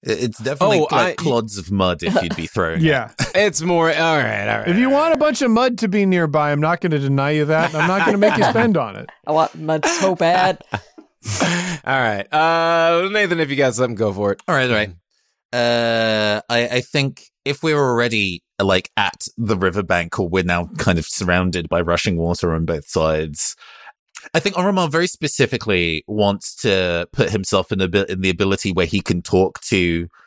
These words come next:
Speaker 1: luminaries when he wants to, rather than just accidentally running into conversations with luminaries, and is going to be digging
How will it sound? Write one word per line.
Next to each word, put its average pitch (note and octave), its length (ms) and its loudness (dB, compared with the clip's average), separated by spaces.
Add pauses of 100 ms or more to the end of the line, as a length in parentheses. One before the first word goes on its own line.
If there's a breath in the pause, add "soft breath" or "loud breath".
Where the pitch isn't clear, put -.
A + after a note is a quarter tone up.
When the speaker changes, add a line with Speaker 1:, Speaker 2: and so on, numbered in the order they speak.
(180 soft breath)
Speaker 1:
luminaries F2+ 1200 -2 (420 soft breath)
when B2+ 280 0
he B2 340 0
wants G2+ 400 -4
to, E2+ 540 0
rather F#2 400 -2
than F2 280 0
just E2+ 300 -2
accidentally F#2 600 -2
running F#2 360 0
into F#2 600 0
conversations E2+ 800 0
with D#2 220 0
luminaries, D2+ 720 -2
and E2 120 -6
is E2 140 -4
going E2+ 220 -2
to - 80 -4
be E2 140 -4
digging E2+ 560 -2